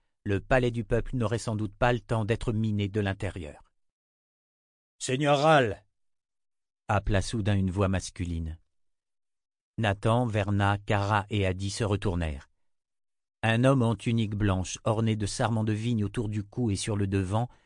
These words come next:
l'uniforme officiel des messagers au palais, approchait au pas de course. « Que se passe-t-il ? » demanda Nathan. Même si elle devait vivre encore cent ans,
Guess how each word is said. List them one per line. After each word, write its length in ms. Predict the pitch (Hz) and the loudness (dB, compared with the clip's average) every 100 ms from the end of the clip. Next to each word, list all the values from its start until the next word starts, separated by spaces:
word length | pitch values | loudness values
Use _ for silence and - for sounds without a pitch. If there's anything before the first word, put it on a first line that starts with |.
| - | -6
l'uniforme 580 | 101 101 98 - 110 98 | 0 2 0 0 0 0
officiel 540 | 90 101 - 117 98 | -2 -4 -4 -2 -2
des 100 | 92 | -2
messagers 520 | 95 92 110 98 104 117 | -2 -2 0 0 2 0
au 100 | 87 | 0
palais, 340 | 95 95 117 - _ _ _ 127 | -2 -2 -2 -6 _ _ _ 0
approchait 480 | 127 - - 147 | 2 2 0 0
au 40 | 127 | 2
pas 140 | 120 | 0
de 60 | - | -2
course. « 440 | - - - - - _ _ _ _ _ _ _ _ _ _ _ _ - | -6 -8 -10 -16 -20 _ _ _ _ _ _ _ _ _ _ _ _ -2
Que 120 | 104 | 0
se 140 | 98 | 0
passe-t-il ? » 840 | 107 113 110 - 117 113 113 113 101 - _ _ _ _ _ _ | 0 2 0 -2 -2 -2 -2 -4 -6 -14 _ _ _ _ _ _
demanda 380 | 98 92 90 85 | -2 0 0 0
Nathan. 400 | 87 80 85 78 _ _ _ _ _ _ _ _ _ _ _ _ - | -2 -4 -6 -10 _ _ _ _ _ _ _ _ _ _ _ _ -4
Même 260 | 104 117 | 2 2
si 180 | 110 - | 0 0
elle 120 | 113 | 0
devait 300 | 104 107 110 | 2 2 2
vivre 260 | 104 110 95 | 2 2 2
encore 300 | 98 110 98 | 0 0 -2
cent 340 | - 98 92 | -2 -4 -2
ans, 160 | 104 92 | -2 -2